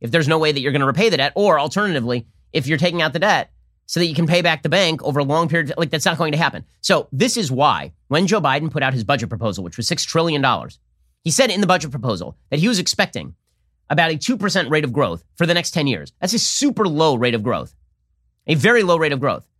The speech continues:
I think the, the real possibility here, and this is what Bahnsen mentions, I think this is probably right, is that we actually undershoot that, that we don't end up at a two percent rate of growth every year,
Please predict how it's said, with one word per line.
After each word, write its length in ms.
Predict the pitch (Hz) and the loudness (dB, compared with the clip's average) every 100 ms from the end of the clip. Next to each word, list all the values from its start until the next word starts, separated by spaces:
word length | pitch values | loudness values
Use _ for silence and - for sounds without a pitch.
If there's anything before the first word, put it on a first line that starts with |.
| _ - | _ -2
I 140 | 202 240 | 0 2
think 280 | 185 151 - - | 0 -4 -8 -4
the, 140 | 160 - | -4 -4
the 180 | 139 143 | -2 0
real 220 | 143 247 | 2 2
possibility 560 | 165 160 147 135 131 107 | 2 -2 -2 -2 -2 -2
here, 260 | 98 85 - _ _ _ _ _ - | -4 -8 -10 _ _ _ _ _ -4
and 120 | 139 | 0
this 100 | 139 | 0
is 80 | 135 | 0
what 160 | 147 | 0
Bahnsen 300 | 143 156 147 | 2 0 2
mentions, 260 | 131 123 135 | 0 0 -2
I 80 | 131 | -2
think 120 | 143 | -2
this 80 | 117 | -2
is 40 | |
probably 260 | 98 139 117 | -2 0 2
right, 280 | 151 85 - _ _ - | 2 0 -4 _ _ -2
is 100 | 147 | 0
that 80 | 185 | 2
we 140 | 185 | 2
actually 320 | 190 196 190 | 0 0 -2
undershoot 540 | - 196 156 - 98 82 | 0 0 0 -4 -6 -6
that, 260 | 62 - _ _ _ _ | -10 -12 _ _ _ _
that 80 | 147 | 0
we 80 | 175 | 2
don't 320 | 185 254 196 | 4 2 0
end 140 | 147 113 | -2 -2
up 200 | 78 _ - | -4 _ -4
at 80 | 156 | -2
a 40 | |
two 140 | 160 | 0
percent 320 | 208 185 180 127 | 0 0 0 0
rate 160 | 147 | 0
of 60 | 131 | 0
growth 240 | 143 131 | 0 0
every 200 | 117 107 | -2 -4
year, 200 | 73 - | -8 -12